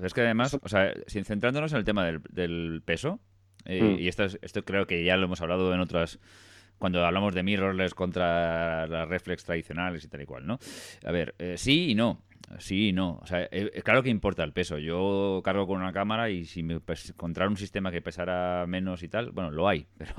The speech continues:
Speaker 1: pero, pero bueno. Pero ahí, ahí donde voy es lo siguiente. Un tío que hace deportes, un tío, por ejemplo, que hace, eh, fauna, ¿no? Fauna salvaje y dice,
Speaker 2: Sí,
Speaker 1: "Mira,
Speaker 2: también
Speaker 1: qui-,
Speaker 2: sería
Speaker 1: quiero,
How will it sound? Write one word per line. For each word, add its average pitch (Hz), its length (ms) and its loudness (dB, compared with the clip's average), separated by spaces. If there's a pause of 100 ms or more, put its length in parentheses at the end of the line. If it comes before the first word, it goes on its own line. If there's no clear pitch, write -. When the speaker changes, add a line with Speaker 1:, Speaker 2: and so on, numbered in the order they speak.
(160)
Speaker 1:
pero, - 160 -2 (320)
pero 85 240 0
bueno. 85 260 -2
Pero 95 260 0
ahí, 101 260 0
ahí 107 80 4
donde 120 200 0
voy 123 180 2
es 127 120 0
lo 104 100 0
siguiente. 78 500 -4 (920)
Un 143 200 2
tío 151 240 4
que 117 80 2
hace 113 160 0
deportes, - 720 -4 (340)
un 113 180 0
tío, 127 220 0
por 113 120 4
ejemplo, 120 420 2
que 113 100 4
hace, 127 500 4
eh, 90 360 4
fauna, 87 460 4
¿no? 147 240 -2
Fauna 95 360 0
salvaje 120 560 2
y 113 80 6
dice, 90 240 0
Speaker 2:
Sí, 135 80 8
Speaker 1:
"Mira, - 140 8
Speaker 2:
también 107 240 2
Speaker 1:
qui-, 104 40 2
Speaker 2:
sería 104 60 4
Speaker 1:
quiero, 120 220 6